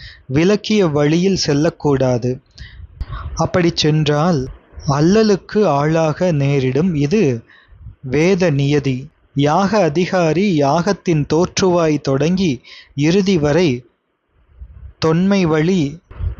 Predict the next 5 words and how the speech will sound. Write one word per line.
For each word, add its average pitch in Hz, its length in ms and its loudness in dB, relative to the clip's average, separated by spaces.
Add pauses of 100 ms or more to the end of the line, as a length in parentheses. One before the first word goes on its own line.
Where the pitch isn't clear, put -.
(160)
பிசகிவிட்டான். 160 1000 0 (600)
கோப்பிலான் 180 720 2
கொண்ட 151 480 0
கோலமாயிற்று 160 880 2
யாகம். 139 680 0